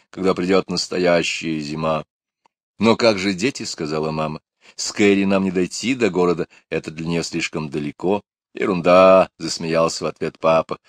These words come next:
"Мэри и Лора уж достаточно взрослые, они присмотрят за Кэрри".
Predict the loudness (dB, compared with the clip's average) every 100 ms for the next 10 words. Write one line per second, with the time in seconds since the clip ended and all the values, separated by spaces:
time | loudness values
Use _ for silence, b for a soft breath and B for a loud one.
0 | B B -2 4 6 6 6 6 6 6
1 | 4 2 2 6 6 6 -2 -2 2 4
2 | 4 4 0 0 0 0 -2 -4 -2 0
3 | 0 0 -4 -4 -6 -4 -2 -2